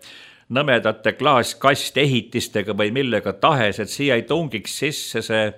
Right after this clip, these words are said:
uus südametu ja hingetu modernism, vaid et see Nõmme intiimsus nii arhitektuuris kui kujunduses või parkides või milles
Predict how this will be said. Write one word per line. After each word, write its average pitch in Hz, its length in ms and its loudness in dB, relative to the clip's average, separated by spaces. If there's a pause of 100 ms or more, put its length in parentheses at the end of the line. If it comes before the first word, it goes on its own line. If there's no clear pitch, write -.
(720)
uus 135 580 0 (100)
südametu 127 760 0
ja 110 260 2
hingetu 143 580 0
modernism, 117 920 -2
vaid 104 340 0
et 101 140 -4
see 107 300 0 (340)
Nõmme 139 400 2
intiimsus 127 1080 0 (540)
nii 117 160 2
arhitektuuris 123 1200 2
kui 113 260 0
kujunduses 117 760 -2
või 113 200 2
parkides 110 560 0
või 107 160 2
milles 117 340 -2